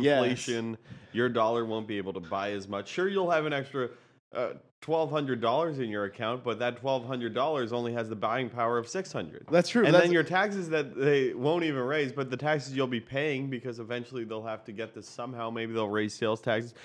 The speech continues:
Speaker 2: 'cause they need to provide services. And now that you can't get as many services for your dollar spent, they have to raise your local taxes. Just because the federal government's not raising your taxes here,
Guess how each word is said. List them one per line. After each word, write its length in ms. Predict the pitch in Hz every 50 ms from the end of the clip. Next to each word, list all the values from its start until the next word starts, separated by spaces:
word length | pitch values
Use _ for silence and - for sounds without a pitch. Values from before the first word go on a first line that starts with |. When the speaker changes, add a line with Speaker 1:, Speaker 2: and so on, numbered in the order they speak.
| - - -
Speaker 2:
'cause 100 | - 151
they 140 | 143 139 131
need 160 | 117 117 113
to 60 | 107 98
provide 360 | 117 110 107 113 113 117 113
services. 500 | - 196 220 247 220 - - 98 85 - - - - _ -
And 100 | 117 127
now 160 | 131 139 143
that 100 | 139 135
you 140 | 123 120 113
can't 260 | - 143 139 135 131
get 140 | 131 123 120
as 100 | 117 107
many 200 | 123 120 117 110
services 680 | - - - 165 208 226 214 180 - - 120 123 123
for 160 | - 131 127
your 100 | 123 113
dollar 280 | 101 117 120 117 101 101
spent, 380 | - - - 202 196 175 175 - - - _
they 80 | - 123
have 180 | 131 139 139 135
to 80 | 147
raise 220 | 135 131 131 131 127
your 120 | 143 147 147
local 340 | 175 196 220 226 226 190
taxes. 440 | 143 131 123 101 87 90 - 104 104
Just 180 | - 160 180 160
because 220 | 175 151 147 127
the 100 | 123 117
federal 380 | 95 - 123 120 110 117 107 95
government's 560 | 87 - 135 190 233 233 185 143 123 110 110
not 180 | 113 104 101 95
raising 260 | 101 98 95 92 98
your 120 | 92 90
taxes 400 | - 104 90 85 82 92 87 -
here, 180 | - 98 104